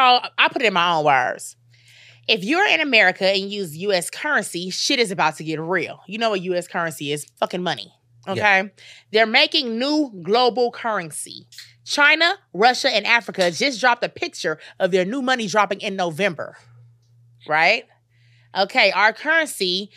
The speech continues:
Speaker 1: has, it's been, like, brought o-, bought over by brics.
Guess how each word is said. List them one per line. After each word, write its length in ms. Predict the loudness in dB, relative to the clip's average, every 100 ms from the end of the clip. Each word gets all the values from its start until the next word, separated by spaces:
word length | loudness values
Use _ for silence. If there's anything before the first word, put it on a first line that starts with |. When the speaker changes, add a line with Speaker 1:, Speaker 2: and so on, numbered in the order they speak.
| -20 -20 _
Speaker 1:
has, 420 | 2 4 2 -2
it's 320 | -4 -4 -6 -2
been, 300 | 0 2 2
like, 200 | 0 -2
brought 520 | -14 -8 2 6 6
o-, 180 | 4 2
bought 300 | 2 4 6
over 300 | 6 4 4
by 240 | 6 4
brics. 720 | 4 0 0 -2 -12 -12 -12